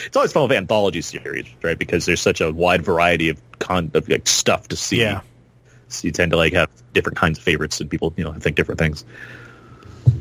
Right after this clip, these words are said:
Speaker 2: Excellent. All right. Well, that's pretty much gonna do it,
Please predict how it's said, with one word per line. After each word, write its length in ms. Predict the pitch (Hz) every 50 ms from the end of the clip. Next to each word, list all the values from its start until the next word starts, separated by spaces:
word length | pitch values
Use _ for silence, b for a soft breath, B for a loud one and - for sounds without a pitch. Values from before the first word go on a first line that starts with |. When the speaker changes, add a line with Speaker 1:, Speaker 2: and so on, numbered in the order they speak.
| B B B B - - - - B B B B B B B B B B B B B B B B B - - - -
Speaker 2:
Excellent. 880 | - 131 139 139 - - - 147 139 139 135 117 110 - - - B B B B B -
All 80 | 151
right. 460 | 156 160 165 170 160 127 - - - -
Well, 100 | 123 120
that's 120 | 127 127 -
pretty 240 | - - 131 123
much 240 | 120 120 117 - -
gonna 200 | - 117 110 110
do 320 | 101 104 110 120 120 120 117
it, 500 | 110 107 - - - - - - -